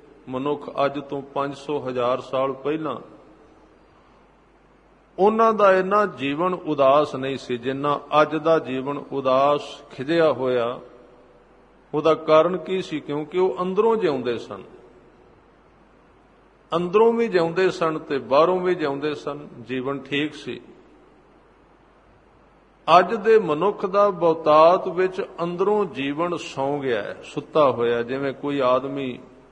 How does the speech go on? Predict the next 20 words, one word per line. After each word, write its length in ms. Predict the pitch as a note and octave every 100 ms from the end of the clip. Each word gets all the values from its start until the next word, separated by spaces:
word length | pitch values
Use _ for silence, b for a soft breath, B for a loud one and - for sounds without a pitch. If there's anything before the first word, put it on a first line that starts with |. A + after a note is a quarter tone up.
| _ _ _ _ F3
ਬੜੀ 300 | F#3 F3+ C3+
ਗਿਲਾਨੀ 580 | B2+ C#3 C#3 D3+ D#3
ਵਿੱਚ, 280 | C3+ C#3 C3+
ਸੁਸਤੀ 540 | B2+ - E3 - D#3 C3+
ਵਿੱਚ, 300 | C3 B2+ -
ਕਮਜ਼ੋਰੀ 600 | - C3+ C#3 C#3 D3 C3+
ਵਿੱਚ 280 | C3 C3
ਬਿਮਾਰ 480 | B2 C#3 C#3 C#3+ D3
ਜਿਹਾ 200 | C#3+ C3+
ਹੋ 100 | G#2
ਜਾਏ, 220 | - - -
ਕਿਉਂਕਿ 320 | D3 D3 D3+
ਆਤਮਾ 460 | D3 D3 D3+ E3 E3
ਜਿਹੜੀ, 380 | D3+ D#3+ E3 D3+
ਆਤਮਿਕ 500 | C#3+ D3 D#3+ D#3+ D3+
ਜੀਵਨ 320 | C#3+ D3 D#3
ਮਰਦਾ 460 | C3+ B2 B2 D3 D#3
ਤਾਂ 200 | E3+ C3+
ਹੈ 220 | C#3 F#3
ਨਹੀਂ, 180 | F#3+